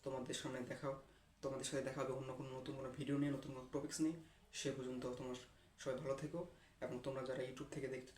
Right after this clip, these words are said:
দেখছো, তারা অবশ্যই চ্যানেলকে সাবস্ক্রাইব করবে, এবং যারা Facebook থেকে দেখতেছো, তারা অবশ্যই লাইক ও শেয়ার মাধ্যমে উৎসাহিত করবে।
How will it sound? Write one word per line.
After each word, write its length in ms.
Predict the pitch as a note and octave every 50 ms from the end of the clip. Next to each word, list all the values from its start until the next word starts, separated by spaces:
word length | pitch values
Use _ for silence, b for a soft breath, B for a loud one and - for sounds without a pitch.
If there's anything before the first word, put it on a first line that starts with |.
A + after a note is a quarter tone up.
| - B B B B B B - C#3
দেখছো, 280 | C3+ B2+ - - - D3+
তারা 160 | C#3 C3 B2+
অবশ্যই 300 | B2+ B2+ C3+ C3 - -
চ্যানেলকে 340 | C#3 C3+ C3 B2+ B2 C3+ C3 -
সাবস্ক্রাইব 400 | - - - - - - C#3 C#3 C#3+
করবে, 320 | D3 C#3+ D3 D#3+ E3 E3 B B B B - -
এবং 160 | B2+ B2+ B2+
যারা 120 | C3+ C3+ - - -
Facebook 240 | C#3+ C3+ C#3+ C#3+
থেকে 140 | C#3 D3+ C#3
দেখতেছো, 320 | C3+ C3+ C3 D3+ D3+ D#3 D3+
তারা 140 | D3 B2+
অবশ্যই 400 | B2+ B2+ C3 B2+ - - D3+ D3+ E3 - B B B - - C#3
লাইক 160 | C3 B2+ B2+
ও 40 | B2
শেয়ার 280 | - - C#3 C3+ C3
মাধ্যমে 300 | C3 B2+ - - C#3+ D#3
উৎসাহিত 340 | D3 C#3 - - C3+ - C3+
করবে। 180 | B2+ B2+ B2